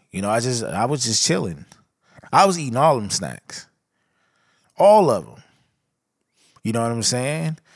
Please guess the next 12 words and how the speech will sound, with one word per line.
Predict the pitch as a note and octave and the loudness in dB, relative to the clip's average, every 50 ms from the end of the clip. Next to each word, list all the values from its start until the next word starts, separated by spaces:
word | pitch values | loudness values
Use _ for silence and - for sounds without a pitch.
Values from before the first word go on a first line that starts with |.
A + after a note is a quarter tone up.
| _ _ _ _ _ _ _ _ - | _ _ _ _ _ _ _ _ -10
But | G#2 G2+ F#3+ B3 B3+ F3+ A2+ - - - - - - _ - | -2 0 2 2 2 0 -2 -4 -8 -14 -18 -20 -18 _ -6
you | - | -2
gotta | C#3+ F3+ E3+ D3 C3+ | 0 0 0 0 0
chill | - - - D#3 D#3 D3+ | -2 0 0 0 0 0
out | F3+ B3 B3 - F#2+ D#2 - - - _ _ - | 0 -2 -2 -2 -2 -4 -8 -12 -16 _ _ -10
because | A2 B2+ - - D3+ D3+ D3 C#3 C3+ C3 - - - - - - - - - - | -8 -8 -4 -2 -2 0 0 0 -2 -4 -8 -12 -16 -20 -20 -20 -20 -12 -4 0
I'm | C3 C#3+ | 0 2
not | D#3 D3 C3+ - | 2 2 0 0
there | - D#3 D3+ C3+ A#2+ | 0 0 2 2 2
all | G#2+ G2 | 2 0
the | E2+ E2+ | -2 -4
time. | - - - C#2 A#1+ A#1+ - | -6 -8 -8 -8 -12 -14 -18